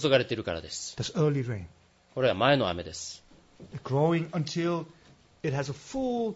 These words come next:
Speaker 2: fruits, yield
Speaker 1: えー、
Speaker 2: fruits.
Speaker 1: その完全なですね、あ、成熟して実を結ぶまで成長し続けるわけです。
Speaker 2: Become perfect.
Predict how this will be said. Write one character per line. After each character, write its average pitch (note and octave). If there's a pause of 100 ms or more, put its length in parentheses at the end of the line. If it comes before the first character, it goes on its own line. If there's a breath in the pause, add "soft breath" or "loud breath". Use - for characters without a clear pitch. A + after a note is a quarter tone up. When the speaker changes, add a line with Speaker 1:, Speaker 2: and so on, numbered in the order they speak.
Speaker 2:
fruits, - (460)
yield G#3
Speaker 1:
え G3+
ー、 F3+
Speaker 2:
fruits. - (120)
Speaker 1:
そ -
の A#2 (300)
完 F3+
全 E3+
な E3
で A#2+
す -
ね、 C3+
あ、 C3 (440)
成 G3
熟 F#3
し -
て E3+
実 D#3+
を G3
結 F#3
ぶ F#3
ま F3+
で G3+ (340)
成 C#3
長 B2
し -
続 G#2+
け A#2
る -
わ F3+
け A#3+
で B3+
す。 C#4
Speaker 2:
Become E4+
perfect. -